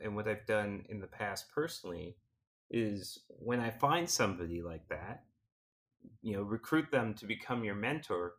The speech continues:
and not just from the, "Hey, I think you should do this," but, "Hey, I can open up my, my, my, my Rolodex and introduce you to this person, that person, and the other person."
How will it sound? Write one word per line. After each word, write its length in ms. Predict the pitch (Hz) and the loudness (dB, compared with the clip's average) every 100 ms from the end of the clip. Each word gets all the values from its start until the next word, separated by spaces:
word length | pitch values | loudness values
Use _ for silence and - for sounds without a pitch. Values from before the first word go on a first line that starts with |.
| _ _ _ _ - | _ _ _ _ 2
and 140 | 120 | 4
not 240 | 139 151 | 6 4
just 200 | 147 139 | 2 0
from 260 | - 131 123 | 2 2 4
the, 220 | 117 107 107 | 4 2 4
"Hey, 400 | 127 120 113 - | 4 6 4 2
I 120 | 113 | -2
think 240 | - 110 - | -2 -2 -4
you 80 | |
should 200 | 104 101 | -6 -6
do 180 | 104 98 | -2 0
this," 540 | 104 131 110 - - - _ _ _ - | 4 4 2 -2 -8 -10 _ _ _ -14
but, 460 | 101 117 107 - - | 4 6 6 2 -6
"Hey, 480 | - - 135 123 113 | -2 6 8 8 4
I 140 | - 120 | 2 -2
can 180 | - 120 | -2 0
open 340 | 120 117 113 | 0 2 2
up 180 | 110 107 | 2 0
my, 480 | 110 98 92 90 - - _ _ | 0 0 0 -6 -10 -18 _ _
my, 300 | 107 107 104 95 104 - | -2 2 2 0 -8 -8
my, 460 | 98 92 90 85 - | -4 -4 -4 -6 -10
my 240 | - 104 98 | -8 -4 -2
Rolodex 680 | 101 160 147 101 98 - 107 | 2 4 4 2 -2 -4 -4
and 120 | 107 | 0
introduce 640 | 123 127 104 107 139 - | 0 0 -2 0 0 0
you 220 | 98 104 - | -2 -4 -6
to 200 | 107 101 101 | -4 -2 0
this 160 | 123 | -2
person, 380 | - 117 110 110 | 2 2 2 0
that 220 | 110 110 | -2 -2
person, 320 | - 104 - 101 | -2 -2 -2 -2
and 120 | 98 | 2
the 120 | 110 | 2
other 160 | 139 123 | 2 0
person." 640 | - 87 - 80 98 | 0 0 0 -4 -8